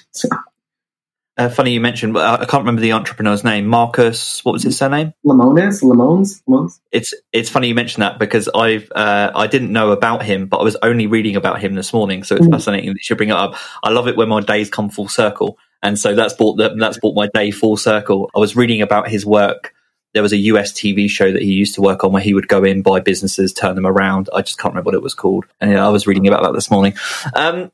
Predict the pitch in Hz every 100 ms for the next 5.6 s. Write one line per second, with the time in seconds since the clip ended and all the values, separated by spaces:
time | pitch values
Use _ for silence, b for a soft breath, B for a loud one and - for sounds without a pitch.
0 | _ 190 - 247 254 247 - 214 202 202
1 | 196 175 151 160 - 147 - 135 131 -
2 | 135 107 127 123 131 123 107 107 107 110
3 | 113 107 107 - 107 104 101 117 110 101
4 | 98 101 - _ _ - 127 151 208 214
5 | 190 175 165 139 113